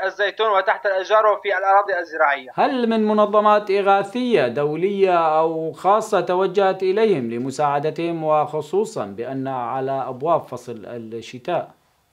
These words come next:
Speaker 1: بالضبط نوراس، لم تدخل أي منظمة إنسانية أو أي جمعية إنسانية إلى ريف حمص الشمالي منذ أكثر من ستة، ستة أشهر، حيث آخر فترة دخلت فيها الم-،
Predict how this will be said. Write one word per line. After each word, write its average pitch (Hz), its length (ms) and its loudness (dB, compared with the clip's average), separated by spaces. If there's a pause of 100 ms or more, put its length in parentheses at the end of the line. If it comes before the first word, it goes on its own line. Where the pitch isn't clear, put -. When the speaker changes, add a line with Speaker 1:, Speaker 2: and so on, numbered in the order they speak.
(880)
Speaker 1:
بالضبط 233 400 2
نوراس، 196 360 2
لم 233 120 0
تدخل 233 340 0
أي 233 280 0
منظمة 202 480 0
إنسانية 202 460 0
أو 185 160 4
أي 220 200 2
جمعية 202 400 0
إنسانية 208 340 0
إلى 190 200 2
ريف 214 180 -2
حمص 196 300 -4 (100)
الشمالي 190 480 2
منذ 190 160 -4 (140)
أكثر 226 420 2 (340)
من 214 200 0
ستة، 240 320 0 (100)
ستة 220 540 -2
أشهر، 226 280 2
حيث 208 260 0
آخر 220 400 2
فترة 226 300 -2
دخلت 214 360 2 (400)
فيها 214 340 2
الم-، 196 180 -6